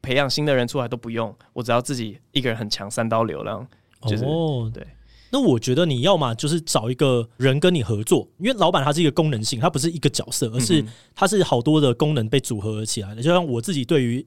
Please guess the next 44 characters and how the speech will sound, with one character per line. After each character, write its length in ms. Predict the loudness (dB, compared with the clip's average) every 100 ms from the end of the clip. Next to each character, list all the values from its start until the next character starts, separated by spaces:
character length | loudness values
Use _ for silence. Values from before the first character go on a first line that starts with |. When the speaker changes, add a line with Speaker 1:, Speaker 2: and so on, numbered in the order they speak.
| _ -6
Speaker 2:
营 200 | -2 0
运 160 | 2
这 80 | 2
件 60 | 2
事 80 |
情 80 | 0
我 80 | -2
很 60 | -2
废， 240 | -6 -8
我 80 | -4 0
废 140 | 2
到 120 | 2
爆 200 | 2 0
炸， 140 | 0 -2
Speaker 1:
嗯， 40 |
嗯， 20 |
Speaker 2:
我 40 | 0
大 60 |
概 60 | 0
就 80 | 0
是 240 | 0 -2 -4 0
骗 160 | 2
人 100 | 2
部 100 | -4
等 140 | -6 -8
级 100 | -8
的 80 |
废。 220 | -6 -6 -8 -20 -20 2
所 160 | 4
以 160 | 6 4
我 180 | 0 0
找 220 | 0 2
到 160 | 2
了 100 | 2
一 80 | 0
个 320 | 0 0 0 -4
很 160 | -4
会 200 | 0 0
做 180 | 2 0
营 80 | 0
运 160 | -4
的 160 | -6 -6
伙 140 | -6
伴， 200 | -4 -6